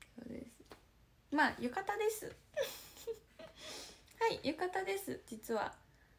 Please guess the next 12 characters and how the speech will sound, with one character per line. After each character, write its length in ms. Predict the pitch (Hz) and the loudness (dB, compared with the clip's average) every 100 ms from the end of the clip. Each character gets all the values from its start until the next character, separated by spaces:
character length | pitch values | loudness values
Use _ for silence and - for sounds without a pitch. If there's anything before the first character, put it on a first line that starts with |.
| - | -14
実 260 | - 254 349 | -8 0 8
は 180 | 330 254 | 10 10
じ 80 | |
ゃ 40 | 208 | 4
な 140 | 202 | 2
い 60 | 208 | 4
な。 280 | 226 208 - | 4 4 0
<laughs> 80 | 370 - - - - 370 - - - - 539 554 554 508 427 415 381 359 349 339 339 - - - - - - - - - - - - - - - - - - - - - - - | -10 -12 -16 -16 -8 -8 -8 -20 -12 0 2 4 2 0 -2 -4 -8 -6 -6 -10 -16 -20 -20 -20 -20 -20 -20 -20 -20 -20 -20 -20 -20 -20 -20 -20 -20 -20 -20 -20 -20 -20 -20 -4
運 220 | 214 233 | 4 6
良 160 | 240 254 | 6 4
き 160 | 247 185 | 0 -6
ね。 240 | 185 - | -6 -8